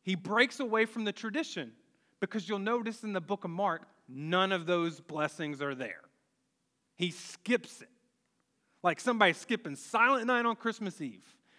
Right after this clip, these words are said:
You know that had to bother some of those Jewish brothers. But he's making it new.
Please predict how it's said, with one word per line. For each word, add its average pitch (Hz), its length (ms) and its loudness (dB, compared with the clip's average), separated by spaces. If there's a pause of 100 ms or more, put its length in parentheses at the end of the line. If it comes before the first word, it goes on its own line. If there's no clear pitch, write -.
(140)
You 269 180 2
know 311 260 8
that 226 160 4
had 202 200 6
to 175 60 0
bother 170 360 4
some 156 220 -6
of 147 100 -6
those 139 180 -6
Jewish 135 300 -8
brothers. 104 520 -20 (640)
But 180 100 2
he's 190 200 -2
making 254 440 0
it 240 100 0
new. 233 260 0